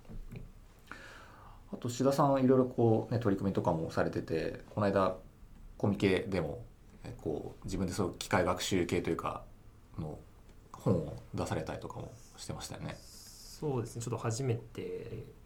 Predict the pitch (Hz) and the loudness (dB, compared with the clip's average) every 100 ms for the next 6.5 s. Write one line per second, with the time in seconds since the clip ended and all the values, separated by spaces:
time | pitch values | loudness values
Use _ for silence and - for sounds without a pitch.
0 | - 123 107 120 110 120 - - 131 127 | -10 -4 -4 -2 -2 -2 -4 -10 -6 -4
1 | 117 113 - - - 90 - - 117 - | -6 -10 -16 -16 -10 -10 -10 -8 -8 -4
2 | 120 90 - 95 101 - - 101 95 95 | -4 -6 -8 -8 -8 -14 -8 -8 -4 -4
3 | - 120 110 - - 120 - - 117 110 | -4 -4 -4 -6 -8 -12 -12 -8 -2 0
4 | 110 - 107 104 104 104 95 101 98 95 | 0 -6 -6 -6 -6 -8 -8 -8 -8 -10
5 | - 95 92 92 120 117 113 113 - 113 | -12 -12 -12 -12 -8 -4 -2 -4 -4 -10
6 | 98 - - 98 | -10 -14 -14 -12